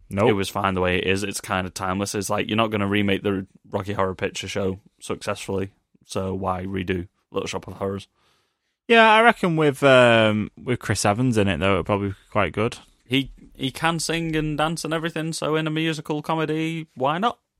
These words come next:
Speaker 1: Why the hell not?
Speaker 2: Why not? Okay, next one as well.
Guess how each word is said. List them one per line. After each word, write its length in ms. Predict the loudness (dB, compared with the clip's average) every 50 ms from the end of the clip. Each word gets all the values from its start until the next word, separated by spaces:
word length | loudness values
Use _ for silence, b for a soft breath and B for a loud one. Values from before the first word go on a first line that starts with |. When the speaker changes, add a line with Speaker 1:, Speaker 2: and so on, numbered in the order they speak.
| _ _ _ _
Speaker 1:
Why 360 | -4 0 2 4 6 6 6
the 100 | 4 0
hell 200 | 0 0 0 0
not? 180 | -2 -4 -4 -2
Speaker 2:
Why 220 | 0 0 2 2
not? 260 | 2 0 0 -2 -2 _ _ _ _ _ _ _ _ _ _ _ _ _
Okay, 320 | 4 6 6 6 4 -2 -2 2
next 320 | 4 4 4 4 2 4
one 160 | 4 4 6
as 100 | 4 6
well. 240 | 6 6 6 4